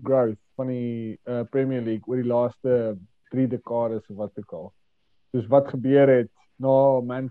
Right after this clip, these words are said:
City, daai, daai goal, soos, eh, eh, eh, dit skielik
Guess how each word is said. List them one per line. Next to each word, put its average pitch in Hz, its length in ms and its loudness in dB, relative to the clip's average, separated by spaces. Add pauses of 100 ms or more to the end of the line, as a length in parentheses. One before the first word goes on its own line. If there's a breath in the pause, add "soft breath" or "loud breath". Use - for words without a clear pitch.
City, 127 420 -6
daai, 139 300 4
daai 143 340 4
goal, 110 580 4 (360)
soos, 120 360 -6 (120)
eh, 139 60 -2
eh, 135 300 -2 (200)
eh, 139 200 -6
dit 151 200 -2
skielik 190 400 4